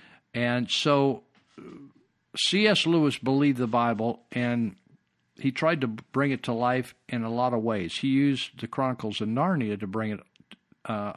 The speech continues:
ali-, alive through allegory. And then he also wrote more direct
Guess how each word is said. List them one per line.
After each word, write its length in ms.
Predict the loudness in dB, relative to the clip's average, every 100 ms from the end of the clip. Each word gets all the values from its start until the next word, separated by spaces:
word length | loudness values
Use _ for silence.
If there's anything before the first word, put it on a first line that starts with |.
| -8
ali-, 360 | -6 -4 -6 -8
alive 360 | -6 -2 -2 -2
through 180 | -6 -4
allegory. 680 | 0 0 -2 -4 -4 -4 -8 _ -20 -20 -18 -18 -20 -18 -2
And 180 | 2
then 180 | 4 4
he 240 | 4 4 6
also 340 | 4 4 2
wrote 320 | 4 4 2
more 200 | 4 2
direct 600 | 2 0 2 2 2 -2